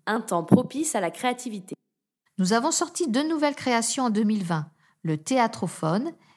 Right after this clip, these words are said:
Speaker 2: et la Sonothèque Nomade, précise Vincent Hachin. Maintenant, on essaie de les faire vivre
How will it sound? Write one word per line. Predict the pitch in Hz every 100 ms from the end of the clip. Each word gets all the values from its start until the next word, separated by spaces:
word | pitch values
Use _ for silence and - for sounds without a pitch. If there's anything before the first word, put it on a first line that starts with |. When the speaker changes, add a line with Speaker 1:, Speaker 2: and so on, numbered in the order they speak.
| _
Speaker 2:
et | 285
la | 285 254
Sonothèque | - 214 170 - 165 165 - -
Nomade, | 196 214 156 156 160 165
précise | - 202 - 202 165 160
Vincent | 165 202 - 165 -
Hachin. | 190 190 - - 175 220 - - -
Maintenant, | 214 269 294 311 359
on |
essaie | 339 320 320
de | 269
les | 247
faire | 247 202
vivre | 175 160 165